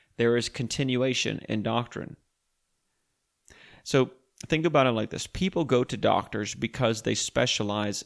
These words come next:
in medicine. So the physically sick come to them for healing.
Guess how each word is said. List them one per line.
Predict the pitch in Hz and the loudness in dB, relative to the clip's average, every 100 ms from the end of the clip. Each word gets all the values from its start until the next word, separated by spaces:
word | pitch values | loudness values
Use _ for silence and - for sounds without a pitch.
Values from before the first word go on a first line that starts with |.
| - | -2
in | 120 117 | 0 0
medicine. | 123 143 113 - - - _ _ _ - _ _ _ _ - | 0 -2 -2 -4 -8 -14 _ _ _ -20 _ _ _ _ -14
So | 123 | 0
the | 127 | 2
physically | - 151 135 135 117 | 4 2 0 0 0
sick | - 131 - | 0 -2 -2
come | - 127 | -4 0
to | 113 | 0
them | 104 110 107 | 0 0 -2
for | - 135 | -2 -4
healing. | 127 180 78 - | -2 -4 -4 -10